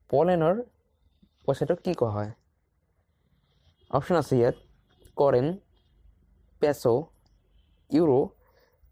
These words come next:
জলটি। তো ইয়াৰ ভিতৰত আপোনাৰ শুদ্ধ আনচাৰটো হৈছে অপশ্যন ডি, জলটি।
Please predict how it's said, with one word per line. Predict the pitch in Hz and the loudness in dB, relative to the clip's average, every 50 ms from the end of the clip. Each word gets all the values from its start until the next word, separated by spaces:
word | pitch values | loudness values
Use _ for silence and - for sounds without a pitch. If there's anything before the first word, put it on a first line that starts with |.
| - 120 - | -14 -4 0
জলটি। | 139 135 135 123 - 107 101 - - _ _ _ _ _ _ _ _ _ _ _ _ _ _ _ _ _ _ _ _ _ _ _ _ _ _ _ _ _ _ _ _ _ _ _ _ _ _ _ _ _ _ _ _ _ _ _ _ _ _ _ _ _ _ _ _ _ _ _ _ _ _ _ _ _ _ - | 2 2 2 0 -2 -6 -8 -8 -14 _ _ _ _ _ _ _ _ _ _ _ _ _ _ _ _ _ _ _ _ _ _ _ _ _ _ _ _ _ _ _ _ _ _ _ _ _ _ _ _ _ _ _ _ _ _ _ _ _ _ _ _ _ _ _ _ _ _ _ _ _ _ _ _ _ _ -4
তো | - 117 113 107 | -2 0 2 2
ইয়াৰ | 117 135 160 190 | 2 2 2 2
ভিতৰত | 202 180 185 175 175 170 | 0 0 0 0 0 0
আপোনাৰ | 165 160 147 131 | 0 0 0 0
শুদ্ধ | 120 123 131 160 | -2 0 0 0
আনচাৰটো | 170 170 - 139 127 117 | 0 0 -2 0 -2 0
হৈছে | 113 156 139 | 0 0 -2
অপশ্যন | 127 - 135 131 127 | -2 -2 -2 0 0
ডি, | 127 120 160 196 - _ _ _ _ _ _ _ | 0 0 -2 -4 -6 _ _ _ _ _ _ _
জলটি। | 110 107 110 127 131 135 135 123 113 104 | -6 -2 0 2 2 2 2 0 0 -2